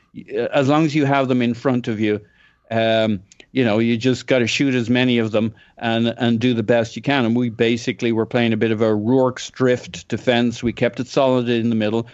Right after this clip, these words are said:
I think Willock absolutely did what he was supposed to. There was some talk from people, I w-, I won't mention who they were, saying,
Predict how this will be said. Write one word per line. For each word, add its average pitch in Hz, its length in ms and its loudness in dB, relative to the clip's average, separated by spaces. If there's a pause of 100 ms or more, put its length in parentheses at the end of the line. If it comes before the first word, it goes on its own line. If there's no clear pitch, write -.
(120)
I 120 100 0
think 123 200 0
Willock 123 480 0 (300)
absolutely 147 640 -2
did 117 180 0
what 113 140 2
he 110 60 0
was 110 140 -2
supposed 107 460 -2
to. 110 160 2 (480)
There 131 120 2
was 131 220 2
some 151 220 2
talk 131 440 0 (100)
from 113 240 -2
people, 120 300 0
I 107 40 2
w-, 104 240 -2
I 117 80 -2
won't 117 240 0
mention 117 320 0
who 113 100 0
they 117 140 0
were, 107 260 2
saying, 110 440 0